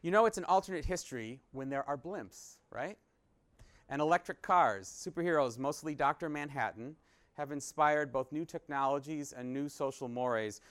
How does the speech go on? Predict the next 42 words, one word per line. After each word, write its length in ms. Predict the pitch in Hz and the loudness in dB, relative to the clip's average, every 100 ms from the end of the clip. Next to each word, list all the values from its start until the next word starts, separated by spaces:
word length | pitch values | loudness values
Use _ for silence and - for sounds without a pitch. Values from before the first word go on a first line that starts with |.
| _ 147 | _ 0
Weirdly, 400 | 185 190 151 131 | 2 2 0 -2
in 80 | |
a 60 | 135 | 0
lot 240 | 147 170 170 | 4 4 4
of 80 | |
old 220 | 135 156 - | 0 -4 -6
superhero 480 | 160 143 143 127 | -8 -4 0 -2
tales, 400 | - 139 131 127 | -2 -2 -2 -4
the 80 | - | -8
world 340 | 123 151 160 143 | -4 0 0 0
remains 360 | 139 135 123 | -4 -6 -6
remarkably 600 | 123 123 139 165 185 165 | -8 0 0 0 -4 -4
like 240 | 139 131 127 | -4 -4 -2
our 160 | 107 | 0
own, 380 | 127 113 95 101 _ _ - | 0 -2 -8 -16 _ _ -18
in 80 | 120 | -16
spite 300 | - 139 135 | -4 -2 -2
of 100 | 117 | -4
aliens, 580 | 127 139 139 135 131 120 | -8 -6 -4 -4 -6 -8
magic, 480 | 123 120 123 127 - | -6 -6 -6 -10 -14
and 100 | 117 | -18
super 320 | - 135 123 110 | -14 -12 -10 -8
craziness. 720 | - 123 117 101 95 - - _ _ _ | -6 -6 -8 -12 -16 -20 -20 _ _ _
So 140 | - | -6
Watchmen 500 | 143 170 220 - 180 | 2 4 2 0 -6
is 160 | 156 131 | -6 -4
more 220 | 156 165 | 0 0
realistic 800 | 147 139 135 185 - 120 110 _ _ _ | 2 0 0 -2 -4 -8 -8 _ _ _
precisely 420 | - - 175 180 170 | -12 -4 -4 -4 -8
because 280 | 165 165 | -4 -4
it 120 | 143 - | -6 -8
shows 320 | 165 156 151 | -2 -2 -2
how 100 | 156 | -4
the 120 | 135 | -4
world 320 | 135 151 143 | -2 0 0
would 200 | 139 123 - _ - | -4 -8 -18 _ -6
really 280 | 139 180 180 | -2 0 0
be 140 | 143 | -2
different 340 | 131 175 143 120 | -4 -4 -4 -6
if 120 | - | -4
there 120 | 139 | -2
were, 340 | 131 127 127 | 2 2 0